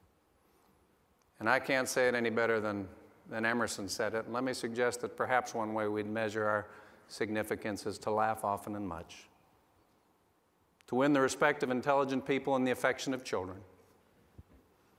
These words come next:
to earn the appreciation of our honest critics and to endure the betrayal of our false friends, to appreciate beauty,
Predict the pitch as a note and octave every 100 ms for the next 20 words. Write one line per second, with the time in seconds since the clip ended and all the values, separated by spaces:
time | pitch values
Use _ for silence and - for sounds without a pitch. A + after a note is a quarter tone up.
0 | _ _ A2 A2 B2+ B2 A#2 A#2+ B2+ B2
1 | C3+ B2 A#2+ - A#2 A2 A2+ A#2 A2+ -
2 | - A#2 A2+ A2+ - G#2+ G#2 G2+ G#2 G#2
3 | G#2 A2 G#2+ G#2+ G#2 - A2 G#2 G2+ G#2
4 | G2 G#2 G2+ G2 - F2 F#2+ G2 - _
5 | _ _ _ _ _ _ _ _ _ _
6 | _ - G#2+ - B2+ - A#2 A2+ G#2 F#2+
7 | E2+